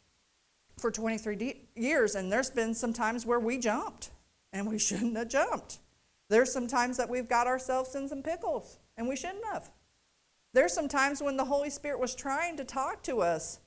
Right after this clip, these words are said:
and we got so excited about the event, we missed it.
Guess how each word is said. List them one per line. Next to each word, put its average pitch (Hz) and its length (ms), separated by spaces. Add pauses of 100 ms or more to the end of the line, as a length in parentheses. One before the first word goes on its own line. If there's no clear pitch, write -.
(340)
and 202 160
we 247 160
got 269 240
so 269 160
excited 254 500
about 254 300
the 240 120
event, 240 380
we 262 140
missed 277 340
it. - 200